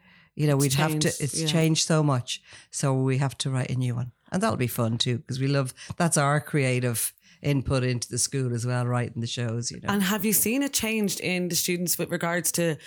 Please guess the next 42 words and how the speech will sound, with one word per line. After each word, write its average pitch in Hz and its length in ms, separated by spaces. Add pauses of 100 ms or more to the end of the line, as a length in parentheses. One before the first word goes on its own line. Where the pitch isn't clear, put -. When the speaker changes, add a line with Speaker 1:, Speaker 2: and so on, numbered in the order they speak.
(300)
Speaker 2:
creativity, 170 720
or, 151 320 (400)
you 175 80
know, 165 160
are 175 300
they 165 320 (160)
ready 170 360
to 160 100
go? 170 200
Are 170 60
they 170 120
bursting 165 440
with 170 100
energy 165 320
now 156 220
since 160 280
the 165 100
past 160 320
two 175 120
years? 160 480
Or, 151 320 (260)
because 254 220
I 277 60
think 330 220
a 330 60
lot 262 220
of 220 40
the 208 80
time 196 240
with 170 140
young 175 180
people, 175 280
they 165 100
do 175 440
kind 170 280
of 165 80 (160)
get 170 260
dis-, - 240
not 254 280
even 233 160
dismissed, 185 420
but 175 220